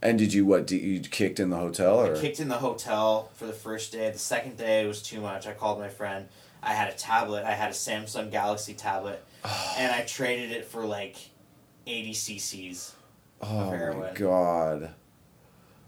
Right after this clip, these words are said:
Speaker 2: I don't even know if it was that much.
Speaker 1: Yeah.
Speaker 2: I think it might have been, like, sixty C Cs.
Speaker 1: Oh, shit.
Speaker 2: It was, like, one good shot.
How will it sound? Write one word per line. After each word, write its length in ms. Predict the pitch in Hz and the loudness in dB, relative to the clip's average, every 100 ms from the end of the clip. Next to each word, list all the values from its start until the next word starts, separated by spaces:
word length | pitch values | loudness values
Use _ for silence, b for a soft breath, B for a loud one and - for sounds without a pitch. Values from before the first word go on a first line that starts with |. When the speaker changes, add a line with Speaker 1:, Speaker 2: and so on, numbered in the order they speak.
| - | -14
Speaker 2:
I 120 | - 120 | -6 -4
don't 100 | 113 | -4
even 120 | 104 | -4
know 140 | 104 | -4
if 120 | 98 107 | -4 -4
it 60 | |
was 120 | 98 92 | -8 -8
that 200 | 90 92 | -10 -8
much. 360 | 92 92 - - | -10 -12 -12 4
Speaker 1:
Yeah. 300 | 113 117 92 | 12 12 12
Speaker 2:
I 80 | 80 | 8
think 160 | 113 110 | 2 -2
it 60 | |
might 100 | 101 92 | -4 -6
have 100 | 92 | -10
been, 100 | 92 | -14
like, 120 | 90 | -10
sixty 420 | - 101 - 98 | -10 -10 -14 -12
C 480 | 95 - - - 98 | -12 -12 -12 -12 -12
Cs. 440 | - 95 92 - - | -10 -10 -10 -12 -10
Speaker 1:
Oh, 380 | 113 113 98 87 | -6 -2 -2 -4
shit. 500 | - - - 98 98 | -6 -8 -6 -2 0
Speaker 2:
It 80 | 80 | 0
was, 140 | 92 | -2
like, 160 | 104 95 | -6 -8
one 260 | 104 101 | -10 -10
good 220 | 98 92 | -14 -14
shot. 420 | - - - - | -12 -12 -12 -14